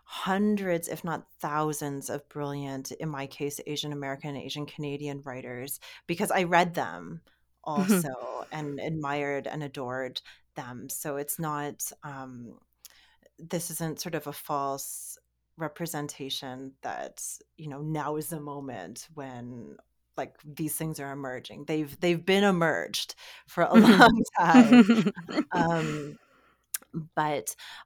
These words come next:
Speaker 1: I think that, um, <sighs> it, it, it's hard for me to answer this, Shannon, because I feel like I have a skewed sample.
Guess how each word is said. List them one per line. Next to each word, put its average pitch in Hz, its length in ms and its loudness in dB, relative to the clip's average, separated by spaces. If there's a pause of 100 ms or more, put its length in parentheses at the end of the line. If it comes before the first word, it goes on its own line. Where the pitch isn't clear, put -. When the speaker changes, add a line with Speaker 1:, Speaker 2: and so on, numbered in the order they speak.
(140)
Speaker 1:
I 185 120 4
think 180 540 -4
that, 160 500 2 (160)
um, 147 840 -6 (1900)
<sighs> - 720 -10
it, - 140 0
it, - 160 4
it's 277 240 2
hard 269 340 0
for - 180 -4
me 311 140 0
to - 200 -6
answer 156 300 -6
this, 165 240 -2
Shannon, 170 340 -2
because 170 400 -6
I 165 100 -2
feel 170 240 -4
like 190 160 -4
I 214 40 0
have 180 120 -4
a 147 60 -6
skewed 156 440 -6
sample. 175 720 -6